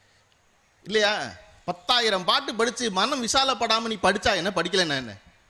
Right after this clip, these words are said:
அப்ப எதுவுமே நமக்கு மண்டைக்குள்ள ஏறல, மனசுக்குள்ள இறங்கல. அது மனப்பாடம் பண்ணப்பட்டிருக்கு. புத்தகம் படிப்பதால்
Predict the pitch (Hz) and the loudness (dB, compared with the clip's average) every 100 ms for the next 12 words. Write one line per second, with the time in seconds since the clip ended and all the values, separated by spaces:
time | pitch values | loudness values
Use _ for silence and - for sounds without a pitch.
0 | _ _ _ _ _ _ _ 151 247 311 | _ _ _ _ _ _ _ -8 -4 -4
1 | 349 - 139 160 202 190 196 156 202 381 | -4 -12 -6 -4 -4 -6 -8 -8 -8 -10
2 | - - - - 127 170 208 151 123 113 | -12 -20 -20 -10 -6 -2 -2 -2 -4 -8
3 | 104 - _ - - - 151 202 175 127 | -12 -18 _ -20 -18 -6 -4 -4 -6 -4
4 | 123 131 113 92 - _ - - 87 226 | -4 -4 -8 -12 -18 _ -20 -20 -10 -8
5 | 151 175 240 220 147 117 101 90 85 - | -6 -6 -6 -6 -6 -10 -12 -16 -20 -20
6 | _ _ _ _ _ _ _ _ - 120 | _ _ _ _ _ _ _ _ -18 -8
7 | 214 151 107 104 101 | -6 -6 -10 -10 -12